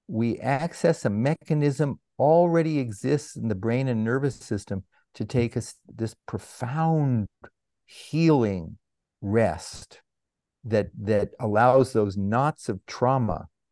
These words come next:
to, to dissipate and actually rewires the neural pathways in the brain to a healthier, more integrated state. But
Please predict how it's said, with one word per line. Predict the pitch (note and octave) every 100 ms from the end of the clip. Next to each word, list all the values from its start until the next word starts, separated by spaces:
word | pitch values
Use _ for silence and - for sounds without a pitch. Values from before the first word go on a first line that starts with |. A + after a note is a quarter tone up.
| _ -
to, | G#2+ F#2 G2+ _ -
to | A2
dissipate | F#2 B2+ - - F#2+ D#2+ - -
and | F3+ F3 A#2+ B2 - - _ -
actually | G2+ A#2+ - - C#3 B2+
rewires | F#2+ A#2+ C#3 A2 C3 E3+ G#2+ F2 F2+ - _ _ _ _ _ _ _ _ -
the | G2+
neural | G#2 A#2 B2+
pathways | A2 A#2 A#2 A2 G#2+ G#2 G2+
in | G2+
the | F#2+
brain | G2 C3+ E3+ E2+ C2+ F2 - _ _
to | - F#2+
a |
healthier, | F#2 B2 B2 C3 A#2+
more | A2+ G#2 G#2
integrated | A#2 A#2+ A2 G#2+ G#2+ F#2
state. | - - D3+ B2+ - _ _ _ _ _
But | - C3+